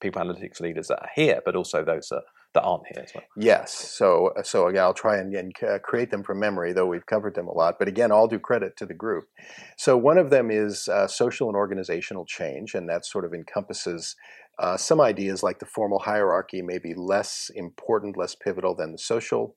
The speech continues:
Speaker 2: network, that, um, the, there has been a shift to social media as the communication rather than formal communication, that sort of thing.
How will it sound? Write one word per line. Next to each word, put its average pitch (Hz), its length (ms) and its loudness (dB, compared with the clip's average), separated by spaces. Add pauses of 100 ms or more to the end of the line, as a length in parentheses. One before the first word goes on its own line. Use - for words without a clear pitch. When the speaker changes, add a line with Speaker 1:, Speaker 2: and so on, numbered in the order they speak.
(140)
Speaker 2:
network, 101 420 -2 (340)
that, 87 440 2
um, 85 380 2 (420)
the, 90 280 -6
there 95 120 -2
has 95 140 -8
been 90 120 -6
a 82 80 -6
shift - 540 -4
to - 120 -10
social 101 380 -8
media 101 680 0
as 90 180 -6
the 90 100 -12
communication 95 680 -4
rather 92 240 0
than 87 140 -8
formal 95 300 -8
communication, 90 680 -10
that 87 200 -6
sort 87 200 -4
of 78 100 -12
thing. - 240 -12